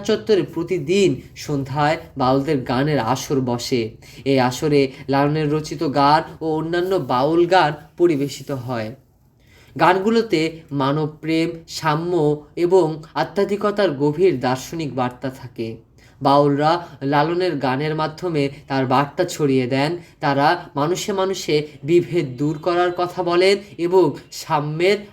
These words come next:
আহ্বান জানান। মাজারে আসা পর্যটকের সাথে তারা গান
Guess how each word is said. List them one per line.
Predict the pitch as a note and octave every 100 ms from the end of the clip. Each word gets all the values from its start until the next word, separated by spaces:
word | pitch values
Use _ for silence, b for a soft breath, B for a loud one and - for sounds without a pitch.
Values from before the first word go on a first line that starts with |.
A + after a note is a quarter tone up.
| A#2+
আহ্বান | D#3 C#3+ A#2 B2 A#2+ A#2
জানান। | A2 A2+ G#2+ G#2 - _ - - B B B
মাজারে | C3 C#3 D#3+ D3 C#3 B2+
আসা | - E3+ C#3+
পর্যটকের | C3 D3 C#3+ D3 D#3 -
সাথে | E3 - E3+ C#3+ B B
তারা | D3+ C#3+ C#3
গান | C#3+